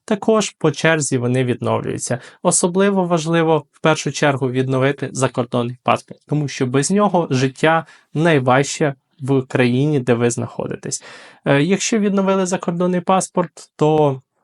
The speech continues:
далі вже без проблем. Зрозуміло, що все відновлювати на раз ідеально, коли ви можете, е, дати запит на відновлення закордонного паспорту, одразу відновлювати,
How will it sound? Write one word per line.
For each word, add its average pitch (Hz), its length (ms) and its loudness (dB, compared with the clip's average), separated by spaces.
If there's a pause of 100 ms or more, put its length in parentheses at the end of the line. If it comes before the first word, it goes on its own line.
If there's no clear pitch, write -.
(680)
далі 143 520 2
вже 120 260 2
без 117 200 -6
проблем. 117 480 -6
Зрозуміло, 170 640 0
що 135 420 2
все 170 280 0
відновлювати 135 640 2
на 120 140 2
раз 127 260 2
ідеально, 117 540 -4
коли 123 220 0
ви 127 140 0
можете, 127 580 -2 (300)
е, 123 140 2
дати 127 300 2
запит 117 360 0
на 131 100 2
відновлення 170 580 2
закордонного 160 520 -2
паспорту, 151 560 0
одразу 120 420 0
відновлювати, 147 760 0